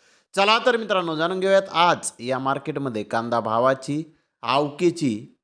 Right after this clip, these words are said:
परिस्थिती नेमकी कशी आहे, मागील बाजाराच्या तुलनेमध्ये कांद्याच्या भावामध्ये आज काही बदल आहेत का, याची सविस्तर माहिती अगदी थोडक्यात आपण या व्हिडिओमध्ये जाणून घेणार आहोत. त्यासाठी मित्रांनो, आपल्याला व्हिडिओ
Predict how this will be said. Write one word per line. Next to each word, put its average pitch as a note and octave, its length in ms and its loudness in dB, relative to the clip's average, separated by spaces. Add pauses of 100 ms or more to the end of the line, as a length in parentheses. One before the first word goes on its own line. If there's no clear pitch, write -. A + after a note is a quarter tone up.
परिस्थिती C#3 460 -8
नेमकी B2+ 320 -8
कशी B2 400 -10 (140)
आहे, C3+ 360 -4 (480)
मागील E3+ 380 4
बाजाराच्या F3 480 2 (160)
तुलनेमध्ये F3 540 0
कांद्याच्या D3+ 720 2
भावामध्ये C#3 540 2
आज A2+ 240 -6
काही B2+ 200 -4
बदल B2+ 260 -2
आहेत C3 300 -2
का, C#3 200 2 (420)
याची C#3+ 720 0
सविस्तर F#3 580 2
माहिती C3+ 480 0 (160)
अगदी F3 460 2 (100)
थोडक्यात D3 640 2 (180)
आपण C3+ 400 -2 (400)
या E3 140 4
व्हिडिओमध्ये F3 540 2
जाणून C#3+ 300 -2
घेणार D3 220 0
आहोत. G#2 240 2 (120)
त्यासाठी C3+ 320 -6
मित्रांनो, C#3 380 0
आपल्याला B2 300 0
व्हिडिओ C3+ 400 2